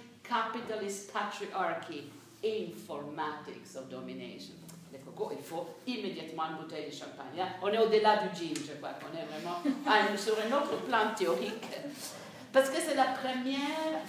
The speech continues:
c'est le premier filtre de traduction qu'on a en langue anglaise de ce qui est en train de se passer.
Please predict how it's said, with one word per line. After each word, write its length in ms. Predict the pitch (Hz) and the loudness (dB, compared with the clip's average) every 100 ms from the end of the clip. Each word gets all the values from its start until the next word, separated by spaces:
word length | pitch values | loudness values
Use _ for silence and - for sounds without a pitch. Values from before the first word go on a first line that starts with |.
| - | -4
c'est 240 | - 269 | 0 2
le 120 | 262 269 | 2 2
premier 260 | 269 285 | 2 2
filtre 520 | 294 302 320 - - | 0 2 2 2 0
de 80 | 226 | -4
traduction 960 | 226 226 202 - - - 208 208 226 226 | -2 -2 -4 -6 -10 -8 -2 -2 -2 -6
qu'on 260 | - 202 180 | -2 0 0
a 380 | 165 175 226 - - - - - - - | 0 0 -2 -4 -12 -18 -18 -20 -20 -4
en 180 | - 214 | 4 6
langue 240 | 208 202 175 156 | 6 4 0 -2
anglaise 300 | 156 170 202 - - | -2 -2 -2 -6 -6
de 60 | 185 | -2
ce 180 | 185 262 | 0 0
qui 200 | 262 214 | -2 0
est 20 | |
en 100 | 185 | -2
train 220 | 185 208 | 0 0
de 80 | 202 | -2
se 140 | - | -6
passer. 420 | - - - - | -8 -10 -10 -10